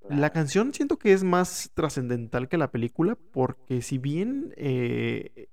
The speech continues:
Speaker 1: esa película marcó como una etapa del cine, no recuerdo absolutamente nada de la trama de la película y pienso, podría estar equivocado, pero
Speaker 2: Ajá.
Speaker 1: pienso que la mayoría tampoco se va a acordar de qué trata la película,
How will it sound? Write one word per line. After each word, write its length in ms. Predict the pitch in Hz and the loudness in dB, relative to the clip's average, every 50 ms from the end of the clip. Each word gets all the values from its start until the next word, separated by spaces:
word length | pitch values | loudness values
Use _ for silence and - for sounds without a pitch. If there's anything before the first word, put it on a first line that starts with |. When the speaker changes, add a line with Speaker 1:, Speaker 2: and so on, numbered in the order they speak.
| - - | -4 -4
Speaker 1:
esa 240 | 147 160 - 202 | -2 -2 -2 -2
película 420 | - - 147 143 - 175 165 165 160 | -2 -2 -2 0 2 2 4 4 4
marcó 320 | 147 135 123 - - 131 | 2 0 -2 -2 -6 -8
como 220 | - 165 143 131 127 | -6 -4 -2 0 0
una 140 | 127 135 139 | 0 0 0
etapa 340 | 139 - 131 - - 143 131 | 0 -2 -2 -2 -2 -2 -2
del 140 | 131 127 | -4 -4
cine, 340 | - - 143 151 180 262 320 - - - - - - - - - - - - - - - - - - - - | -6 -4 -2 -2 -2 -4 -4 -8 -16 -20 -20 -20 -20 -20 -20 -20 -20 -20 -20 -20 -20 -20 -20 -20 -20 -16 -10
no 380 | 156 127 131 135 135 139 151 | -6 -2 0 2 2 4 2
recuerdo 460 | 151 160 147 - - 127 131 123 143 151 | 2 0 -2 -2 0 0 0 0 0 -2
absolutamente 600 | 139 - - 120 120 - 131 123 120 120 - 123 | -4 -4 -6 -6 -4 -4 -4 -4 -4 -6 -4 -4
nada 160 | 120 120 123 | -4 -2 -2
de 60 | 123 | -4
la 120 | 120 117 - | -4 -4 -4
trama 240 | - 123 127 127 123 | -4 -4 -2 -2 -4
de 60 | - | -4
la 120 | - - | -4 -6
película 500 | - 123 117 127 - - 165 196 220 233 | -6 -8 -8 -8 -6 -4 -2 -2 -2 -2
y 320 | - 135 120 113 113 113 - - - | -2 -4 -4 -6 -8 -10 -12 -12 -8
pienso, 280 | - 127 120 123 143 135 - - - - - - - - - - - - - - - - - - | -6 -4 -4 -4 -6 -10 -12 -16 -20 -20 -20 -20 -20 -20 -20 -20 -20 -20 -20 -20 -20 -18 -4 -2
podría 240 | 135 127 123 135 131 | 0 0 2 0 -2
estar 260 | 135 - 135 131 - - - - - | -2 -4 -4 -4 -6 -8 -14 -18 -16
equivocado, 520 | 139 - 135 123 123 - 127 127 151 147 | -6 -4 -2 -2 0 0 0 0 2 2
pero 160 | - - - | 0 0 0
Speaker 2:
Ajá. 0 | |
Speaker 1:
pienso 220 | - 135 131 160 - | 0 0 0 0 2
que 100 | 151 127 | 2 2
la 80 | 123 | 2
mayoría 280 | 123 123 123 123 131 135 | 2 2 2 2 2 0
tampoco 300 | - 127 120 131 139 131 | 0 -2 -2 0 0 0
se 80 | - 123 | 2 2
va 60 | 120 | 2
a 20 | |
acordar 220 | 127 - 127 123 127 | 2 2 2 2 2
de 60 | 127 | 2
qué 100 | - 123 | 0 0
trata 240 | - 127 123 - 127 | -2 -2 -2 -2 -4
la 140 | 120 - - | -6 -6 -4
película, 400 | 123 131 143 - 180 180 185 | -4 -4 0 2 2 2 2